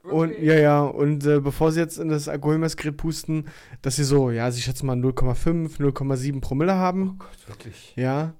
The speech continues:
Speaker 1: und da hab ich sie da reinpusten lassen. <laughs> Und dann,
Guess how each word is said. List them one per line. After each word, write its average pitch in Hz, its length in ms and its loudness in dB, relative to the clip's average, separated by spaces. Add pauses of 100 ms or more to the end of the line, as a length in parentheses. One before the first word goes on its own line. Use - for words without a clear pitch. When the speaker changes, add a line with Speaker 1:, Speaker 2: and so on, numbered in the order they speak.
(380)
Speaker 1:
und 139 300 2
da 131 80 0
hab 143 80 2
ich 147 80 -4
sie 151 80 -4
da 143 80 2
reinpusten 175 580 0
lassen. 196 480 -2 (160)
<laughs> 330 600 2
Und 233 380 6
dann, 196 180 4